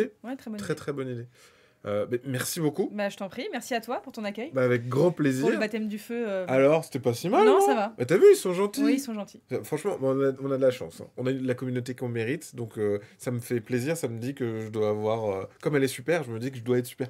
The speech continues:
Speaker 2: Oui, bah,
Speaker 1: Tu sais, c'est le moment où tu
Speaker 2: bien.
Speaker 1: l'aurais <laughs> Bon, voilà, c'était le moment où je me jette des fleurs, euh, à moi tout seul. Euh, on va enchaîner avec Sorry We Are French. Merci encore, Marine, de nous avoir
Speaker 2: Merci à
Speaker 1: présenté
Speaker 2: toi.
Speaker 1: les nouveautés, euh, Funny Fox.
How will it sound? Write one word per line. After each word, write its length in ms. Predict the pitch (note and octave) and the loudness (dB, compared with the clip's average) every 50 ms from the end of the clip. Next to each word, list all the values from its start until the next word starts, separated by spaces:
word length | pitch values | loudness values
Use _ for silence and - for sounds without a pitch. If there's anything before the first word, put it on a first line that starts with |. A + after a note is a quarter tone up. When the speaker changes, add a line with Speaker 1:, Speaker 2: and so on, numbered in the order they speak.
| - - | -8 -6
Speaker 2:
Oui, 180 | G#3+ B3+ D#4+ G#4 D#4+ | -6 -4 -4 -4 -6
bah, 80 | G3+ F3+ | -6 -2
Speaker 1:
Tu 100 | E3+ D#3 | 0 2
sais, 60 | D#3 | 4
c'est 80 | D3+ D#3 | 4 6
le 40 | D3+ | 6
moment 220 | D3+ C#3+ D3 D3+ | 6 6 8 6
où 80 | D#3 D#3 | 6 6
tu 80 | - C#3+ | 6 6
Speaker 2:
bien. 40 | |
Speaker 1:
l'aurais 160 | C3+ C3 C3+ - | 6 6 4 4
<laughs> 1120 | - - F#3+ - - - A#3+ - - B3+ - - A3+ - - G3+ - - C4 B3+ G#3+ - - | 4 2 2 2 2 0 2 2 2 2 2 0 -2 0 -2 -2 -2 -4 -14 -14 -8 2 4
Bon, 80 | F3 | 6
voilà, 300 | F#3+ G3+ F#3+ F#3+ E3+ C#3 B2+ - | 8 8 8 8 6 4 0 -4
c'était 220 | B2+ E3 D3+ E3+ | -4 -2 0 2
le 60 | F3 | 4
moment 240 | F3 F#3 F#3+ G3 G3+ | 4 6 8 10 10
où 60 | G3+ | 10
je 80 | F3 F3 | 8 8
me 180 | F3+ F3 F3 | 8 8 8
jette 220 | D#3+ D3+ F3 E3 D#3+ | 8 6 4 6 6
des 120 | E3 E3+ | 6 4
fleurs, 440 | D#3+ - E3+ D3 C#3 B2+ B2 A2 A2 | 4 4 2 4 4 4 4 2 2
euh, 240 | A2+ A2+ A2+ A2+ - - | 0 2 0 0 0 0
à 120 | B2+ C3 | 0 0
moi 240 | C3 C3+ C#3+ D3+ D3 | 0 4 4 4 4
tout 140 | D3 D3+ C#3+ | 2 0 -2
seul. 260 | - - C#3+ C3 - - - - - - _ - | 0 0 0 0 -2 -6 -10 -10 -12 -12 _ 6
Euh, 200 | B2+ B2+ B2+ B2+ | 8 10 10 8
on 100 | C3+ D3 | 6 4
va 240 | D#3 F3 F3 F3 - - | 6 6 6 6 6 2
enchaîner 420 | F3+ E3+ - - F3+ F3 F#3 F3+ | 0 0 0 0 2 4 6 6
avec 320 | F3 D#3+ C#3+ C3+ C3+ B2+ - | 8 6 6 4 2 0 0
Sorry 300 | - - E3 D#3 D#3 D3 | 0 0 2 2 2 4
We 160 | C#3+ C#3 C3 | 6 6 6
Are 100 | C3 B2 | 6 4
French. 400 | A#2+ - D3 E3 G#3 B3+ - - _ _ _ _ | 0 0 0 0 0 -2 -6 -14 _ _ _ _
Merci 500 | - D3+ F3+ F3 F3+ - - - F#3 F#3 | -4 -2 -2 -2 -2 -4 -6 0 2 4
encore, 320 | F3+ D#3+ - - D#3+ D#3 D#3 | 4 4 4 4 4 4 4
Marine, 460 | D3+ C#3 C3 C3+ C#3+ D3 D3 C3+ B2 - - - | 4 2 2 2 2 0 -2 -4 -6 -10 -12 -12
de 160 | G#3+ G#3+ B2+ | -8 -4 -2
nous 100 | B2+ C3 | 0 2
avoir 160 | C3 B2+ B2 B2 | 2 2 2 0
Speaker 2:
Merci 140 | - - | -2 -2
à 40 | C3+ | 0
Speaker 1:
présenté 260 | B2+ C3 B2 B2 C#3 | 0 0 0 0 2
Speaker 2:
toi. 0 | C3 | 2
Speaker 1:
les 80 | B2+ | 2
nouveautés, 380 | B2 B2 B2 B2 B2 B2 B2+ C3+ | 2 2 2 2 0 2 2 2
euh, 260 | C3+ C3 A#2+ A2 A2 | 4 4 4 4 2
Funny 240 | G#2+ - C#3 B2+ A#2+ | 0 -2 -4 -6 -2
Fox. 320 | B2 - A#3 C#4 - - | 0 0 0 0 -2 -6